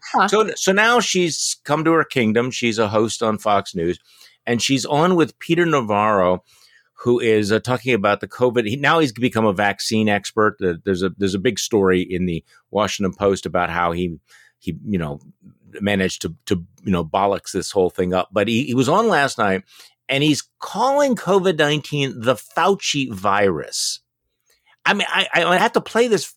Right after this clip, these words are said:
Speaker 2: because you're gonna think that I'm making this up. You know, that Anthony Fau-, it's not just enough to say that I disagree with Anthony Fauci or Anthony Fauci, uh, you know, as a self-promoter or whatever. He, he is, no, he's calling him the father of the virus. Um, so here is,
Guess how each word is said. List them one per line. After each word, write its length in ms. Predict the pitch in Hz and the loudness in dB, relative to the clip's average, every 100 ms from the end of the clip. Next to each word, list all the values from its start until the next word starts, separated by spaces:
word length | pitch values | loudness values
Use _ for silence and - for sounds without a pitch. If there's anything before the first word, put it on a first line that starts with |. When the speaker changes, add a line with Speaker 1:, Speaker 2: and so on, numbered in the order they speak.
| 107 | -6
Speaker 2:
because 280 | 139 156 131 | 0 0 2
you're 100 | 147 | 2
gonna 140 | 147 | 2
think 200 | 190 185 | 0 0
that 100 | 147 | 2
I'm 100 | 135 | 2
making 380 | 135 - 135 120 | 0 -2 -2 2
this 220 | 117 110 | 2 2
up. 240 | 147 131 - - _ _ | 0 0 -4 -20 _ _
You 80 | 127 | 0
know, 100 | 131 | 2
that 120 | 139 | 2
Anthony 380 | 143 190 190 160 | 0 0 0 0
Fau-, 160 | 156 139 | 2 0
it's 140 | - | 0
not 180 | 202 - | -2 0
just 180 | 190 156 | -4 0
enough 220 | 147 - | 0 0
to 80 | 127 | 0
say 160 | 143 | 2
that 80 | 123 | 4
I 60 | 113 | 2
disagree 480 | 117 135 107 127 135 | 0 -2 2 2 2
with 160 | 117 | 2
Anthony 400 | 117 117 113 113 | 2 2 0 -2
Fauci 500 | 110 113 107 - 110 | 2 2 2 0 0
or 140 | 98 95 | 2 4
Anthony 380 | 110 101 110 104 | 2 0 -2 0
Fauci, 520 | 101 98 - 104 95 - _ - | 0 0 0 -2 -2 -10 _ -4
uh, 320 | 95 95 95 | 0 2 2
you 60 | 98 | 2
know, 140 | 98 | 2
as 140 | 95 92 | 2 0
a 40 | |
self-promoter 680 | - 110 104 _ 98 101 101 | -2 -2 -2 _ 0 2 2
or 80 | 101 | 2
whatever. 480 | 98 95 95 98 95 | 2 0 2 0 0
He, 320 | 98 113 95 | -2 -4 -2
he 160 | 117 | 0
is, 100 | 120 | 0
no, 300 | 107 139 98 - _ _ | 2 0 0 -8 _ _
he's 80 | - | -10
calling 220 | 185 233 | 0 2
him 120 | 233 147 | 2 0
the 100 | 110 | -4
father 720 | - _ 185 196 214 208 - | -8 _ 0 2 2 0 -2
of 260 | 127 147 139 135 | 0 0 0 -2
the 160 | 127 | -2
virus. 960 | 113 101 120 123 123 82 - - - - _ - | -2 0 2 4 2 0 -4 -2 -2 -6 _ -2
Um, 540 | 107 104 104 104 98 | 2 4 4 2 0
so 220 | - 131 | -2 0
here 360 | 123 104 185 226 | 0 -2 0 2
is, 380 | 196 147 143 | 4 4 2